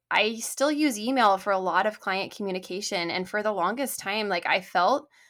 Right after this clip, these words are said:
a lot of shame about that. I was like, "I guess I'm not a real studio 'cause I don't have this really complex, like,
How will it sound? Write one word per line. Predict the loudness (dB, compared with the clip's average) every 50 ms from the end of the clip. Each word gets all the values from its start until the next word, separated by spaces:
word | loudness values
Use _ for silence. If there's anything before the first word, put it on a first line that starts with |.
| _ _ _ 0
a | 2 6
lot | 8 8 8 8
of | 6 2
shame | -2 -4 -2 0 0 2 0
about | 2 2 4 4 4 4 6
that. | 6 8 8 8 8
I | 6 4
was | 4 2 -2
like, | -2 -2 0
"I | 0 0 0
guess | 2 0 0 0
I'm | 0 0
not | 2 2 2 2
a | 0 0
real | 0 -2 -2 -2
studio | -2 -4 -4 -4 -2 0 0 0 0 -2
'cause | -2 0
I | 0 2
don't | 2 0 0
have | 0 -2 -2 -2
this | -4 -8 -10 -8 -6
really | -8 -8
complex, | -6 -2 0 0 0 0 0 -2 -2 -2 -2 -4 -6 -6
like, | -6 -8 -8 _